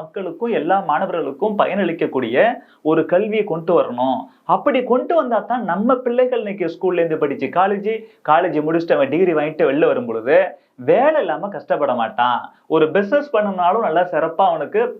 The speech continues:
பிசினஸ் பண்ற அளவுக்கு திறமை வளர்ந்துருக்கும். அப்பதான் உலக லெவல்ல எவ்வளவு பெரிய போட்டி வந்தாலும் சமாளிக்க முடியும். இன்னைக்கு நிறைய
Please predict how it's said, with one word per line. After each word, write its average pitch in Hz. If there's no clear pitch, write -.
பிசினஸ் 180
பண்ற 160
அளவுக்கு 139
திறமை 165
வளர்ந்துருக்கும். 123
அப்பதான் 220
உலக 254
லெவல்ல 233
எவ்வளவு 214
பெரிய 190
போட்டி 208
வந்தாலும் 165
சமாளிக்க 220
முடியும். 123
இன்னைக்கு 226
நிறைய 262